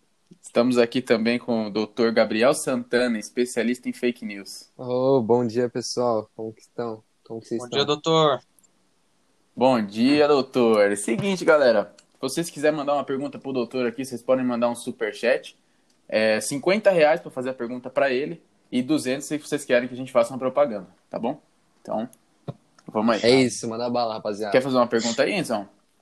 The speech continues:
Speaker 3: O-
Speaker 1: Quer começar?
Speaker 3: Uma pergunta pro doutor, né, pra gente começar a entender melhor sobre ele, a carreira, né, sobre o que a gente tá falando.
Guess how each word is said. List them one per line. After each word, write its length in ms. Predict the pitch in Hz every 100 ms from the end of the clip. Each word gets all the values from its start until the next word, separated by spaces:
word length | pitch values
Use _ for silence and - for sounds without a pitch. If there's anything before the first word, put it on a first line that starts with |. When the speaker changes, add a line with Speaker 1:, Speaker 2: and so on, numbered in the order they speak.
| _ _ _ -
Speaker 3:
O- 240 | 175 175
Speaker 1:
Quer 60 | 175
começar? 600 | 175 175 170 151 170 - _ _ _ - - -
Speaker 3:
Uma 120 | 202
pergunta 280 | 214 262 269
pro 100 | -
doutor, 380 | 196 175 269 285
né, 100 | 269 269
pra 140 | 208
gente 260 | 185 175 -
começar 600 | 165 151 - 196 185 -
a 40 | _ _ _ _ _ _
entender 280 | 170 160 165
melhor 760 | 170 131 131 180 196 190 165 143 _ _ _ _ _ -
sobre 480 | - 147 135 123
ele, 440 | 127 180 202 190 147
a 60 | -
carreira, 580 | 117 110 165 202 196 170
né, 100 | 175
sobre 200 | 156 143
o 20 |
que 40 | 131
a 40 |
gente 200 | 135 143
tá 100 | 131
falando. 480 | - 120 127 160